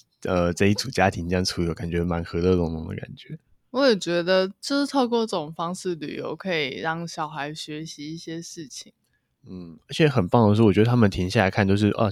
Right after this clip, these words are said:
Speaker 1: 就觉得风景棒、很漂亮，就找一个安全的地方就停下来了，不用特别去追寻一些什么一定要去观光景点不可这种感觉。
Speaker 2: 对啊，因为我觉得很多景点就是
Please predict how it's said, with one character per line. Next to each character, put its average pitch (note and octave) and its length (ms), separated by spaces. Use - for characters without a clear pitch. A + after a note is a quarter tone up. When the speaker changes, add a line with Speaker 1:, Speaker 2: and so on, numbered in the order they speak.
Speaker 1:
就 G#2+ 120
觉 G#2 140
得 F2+ 80
风 G#2+ 180
景 F2+ 160
棒、 F#2+ 220
很 E2+ 100
漂 F#2+ 200
亮， F#2 140
就 G2+ 100
找 E2 180
一 - 20
个 D2+ 120
安 F#2+ 120
全 G2 140
的 F2 60
地 E2+ 100
方 F2 160
就 E2 100
停 - 200
下 - 160
来 - 60
了， - 200
不 - 80
用 F#2+ 160
特 - 160
别 F2 140
去 F2+ 160
追 F#2 200
寻 E2+ 220
一 E2+ 140
些 E2+ 260
什 E2 140
么 - 280
一 F#2 60
定 F2+ 160
要 F2+ 60
去 F#2+ 120
观 F#2 200
光 F#2 180
景 B2+ 140
点 E2+ 120
不 E2+ 160
可 - 220
这 - 140
种 - 100
感 - 240
觉。 - 180
Speaker 2:
对 F#3 80
啊， D#3+ 180
因 A3+ 80
为 C4 60
我 A3+ 120
觉 F3+ 140
得 F3+ 100
很 F#3 120
多 F#3+ 160
景 F3 280
点 D#3 220
就 F3 140
是 F3+ 540